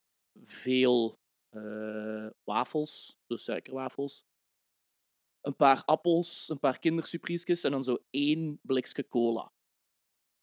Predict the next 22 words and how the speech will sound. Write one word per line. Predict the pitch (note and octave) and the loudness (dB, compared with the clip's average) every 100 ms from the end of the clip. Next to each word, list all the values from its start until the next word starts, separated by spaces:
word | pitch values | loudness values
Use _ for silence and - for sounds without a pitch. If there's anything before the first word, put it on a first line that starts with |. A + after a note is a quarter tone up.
| - | -18
En | - A#2+ | -6 -2
dan | A#2 A#2 - | -2 -4 -6
zet | A#2+ B2 | -2 -2
ik | B2 | -2
die | A#2+ | -6
doos | A2 B2 - | 0 0 2
zo | B2+ | -2
in | A#2 | -2
het | A2 | -6
midden | A#2+ C3+ | -2 0
van | C3 B2 | 2 0
het | B2 | -2
lokaal | A2+ A#2 A#2+ C#3+ D3+ | -2 0 2 2 0
en | - | -2
dan | A#2+ A#2 | -4 0
zeg | A#2+ | 0
ik | A#2+ | 0
aan | B2 | 0
die | A#2+ | 0
leerlingen | B2 B2+ C3 | 0 0 -2
van, | B2 A#2 A#2 | -2 -2 -2
"Oké, | - - D#3 | -4 2 2